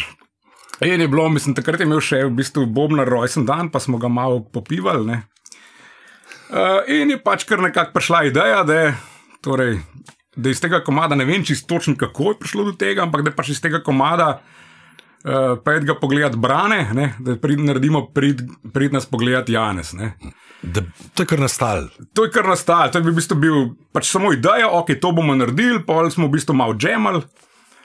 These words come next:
Speaker 1: eh, je v bistvu ratala podlaga, potem je pa samo, eh, kitarist, eh,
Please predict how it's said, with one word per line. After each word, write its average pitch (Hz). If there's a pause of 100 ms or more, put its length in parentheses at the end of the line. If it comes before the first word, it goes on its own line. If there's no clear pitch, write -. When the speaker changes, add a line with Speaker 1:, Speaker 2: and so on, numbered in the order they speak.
(260)
Speaker 1:
eh, - (320)
je 131
v 135
bistvu 143
ratala 139
podlaga, 180
potem 165
je 165
pa 156
samo, 160
eh, 135
kitarist, 143
eh, 131